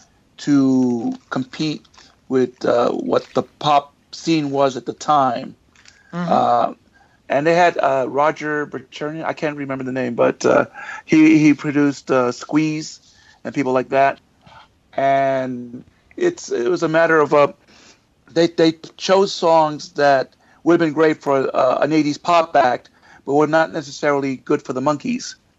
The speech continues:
Speaker 1: You know, uh, Davey, I think, said, "We're, oh, on this album, you're not gonna hear those jangly guitars." <laughs> Well, you didn't.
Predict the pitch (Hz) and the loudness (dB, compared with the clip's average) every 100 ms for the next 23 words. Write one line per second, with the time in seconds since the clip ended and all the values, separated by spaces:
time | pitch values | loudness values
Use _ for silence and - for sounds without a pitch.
0 | _ 131 123 143 143 175 202 160 135 135 | _ -4 0 0 2 2 2 0 -2 -6
1 | 123 - 123 127 160 - 143 151 147 131 | -10 -8 -6 -6 -8 -2 0 0 -2 -4
2 | 139 180 165 147 135 151 156 143 143 139 | -2 0 2 2 0 -2 0 0 -2 -2
3 | - 147 139 135 120 123 139 123 113 - | 0 -2 0 -4 -6 -4 -2 -2 -2 -10
4 | _ - - - - 202 - - 175 - | _ -20 -20 -8 -2 0 -2 -4 -2 4
5 | 160 190 156 123 | 4 4 2 -2